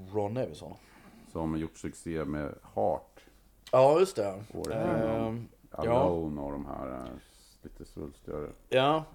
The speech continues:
Speaker 1: jag vet inte om han hade pro-, producerar han ufo också, vad fan man tror. Men, ehm, ja, men detsamma, jag älskar den också. Den är ju ännu glättigare egentligen.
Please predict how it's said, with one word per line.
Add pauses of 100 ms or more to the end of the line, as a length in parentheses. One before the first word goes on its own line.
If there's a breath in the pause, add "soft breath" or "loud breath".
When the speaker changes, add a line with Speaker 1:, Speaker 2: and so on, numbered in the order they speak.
(120)
Speaker 1:
jag
vet
inte
om
han
hade
pro-,
producerar
han
ufo
också,
vad
fan
man
tror. (920 soft breath)
Men,
ehm, (560 loud breath)
ja,
men
detsamma,
jag
älskar
den
också.
Den
är
ju
ännu
glättigare (840)
egentligen.